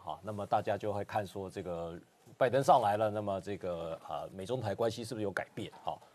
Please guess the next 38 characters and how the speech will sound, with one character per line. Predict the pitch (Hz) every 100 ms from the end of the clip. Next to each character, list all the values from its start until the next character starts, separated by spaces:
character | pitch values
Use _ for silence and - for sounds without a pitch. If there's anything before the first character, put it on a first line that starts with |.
| -
那 | 113
么 | 110 90 87
也 | 87
会 | 90 139
牵 | 156
动 | 156 139
到 | 127
台 | 127
美 | 127
关 | 104 107
系， | 104 104
牵 | - 107
动 | 101
到 | 90
两 | 85 78
岸 | 160
关 | 87 85
系。 | - 165 - - -
所 | 156
以 |
在 | 202
这 | 269
个 | 202
时 | - 113
候， | 135
两 | 107 90
天 | 127 131
之 | 135
前， | 117 85
美 | 95
国 | 90 101
国 | -
务 | 101 143
院 | 143 95 -
啊， | - -
那 | 117
么 | 101
他， | - 113 104